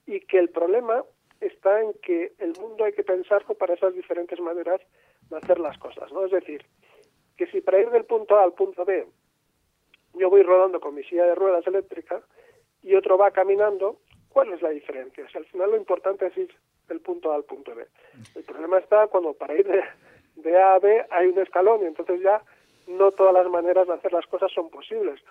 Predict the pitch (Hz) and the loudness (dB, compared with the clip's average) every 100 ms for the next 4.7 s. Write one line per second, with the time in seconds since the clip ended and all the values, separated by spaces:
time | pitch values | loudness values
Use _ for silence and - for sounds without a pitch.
0 | _ _ - 165 - 160 165 156 170 185 | _ _ -6 -6 0 -2 -2 -6 -4 -4
1 | - 196 185 160 185 175 165 165 160 196 | -2 -2 -2 -6 -2 -2 0 -4 -4 -4
2 | 233 196 151 139 147 165 _ _ _ _ | -6 -10 -14 -12 -14 -14 _ _ _ _
3 | _ _ - 190 165 165 170 - 214 202 | _ _ -10 -4 -2 -2 -2 -2 0 2
4 | 180 170 147 143 - 214 - | 0 -2 -6 -8 -2 -2 -2